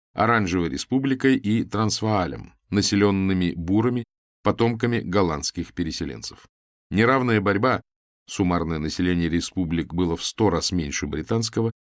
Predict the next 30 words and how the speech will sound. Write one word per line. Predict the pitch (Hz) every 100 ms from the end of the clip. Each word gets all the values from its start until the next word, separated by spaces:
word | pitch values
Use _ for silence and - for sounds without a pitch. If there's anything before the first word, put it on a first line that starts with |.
| _ _ -
военную | 92 92 87 90
мощь | 87 78
нечего | 90 85 - 67
и | 58
сравнивать – | - 78 95 110 113 _ _ _ -
оказалась | 104 117 123 165 160 156
неожиданно | 156 123 135 135 147
упорной | 165 - 107 95 110 -
и | 104
кровопролитной. | 95 101 107 110 123 127 - - - - _ _ _ -
Огромной | 107 120 139 123 117
империи | 107 131 127 98
пришлось | 92 95 - 107 -
напрягать | 110 113 98 82
все | - 98
свои | - 104 110
силы. | - 87 - _ _ _ _ _ _ -
После | 127 127 139
двух | 113 143 170
с |
половиной | - 147 143 135 135
лет | 131 110
жестоких | 95 107 - 113 95 78
боёв | 82 92 117 95
Британия | 98 98 113 123 113
в |
конце | 113 98 -
концов | 101 104 - 98 113
одержит | 107 101 76 78 -
верх, | 123 120